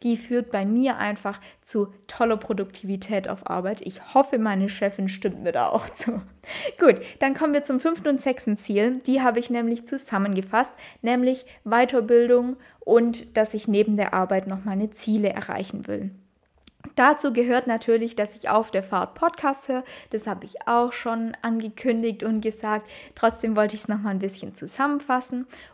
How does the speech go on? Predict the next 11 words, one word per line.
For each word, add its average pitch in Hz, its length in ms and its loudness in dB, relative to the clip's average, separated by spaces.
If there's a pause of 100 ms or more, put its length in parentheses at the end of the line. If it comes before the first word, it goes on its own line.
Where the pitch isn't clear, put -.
(120)
Und 330 380 0
ich 233 160 -8
habe 240 240 -2 (320)
bei 214 260 4
meinem 190 220 0
Podcast 262 420 -4
sozusagen 226 760 -4
meinen 214 180 -6
eigenen 226 360 -2
Accountability-Partner, 226 1400 -4
weil 190 380 0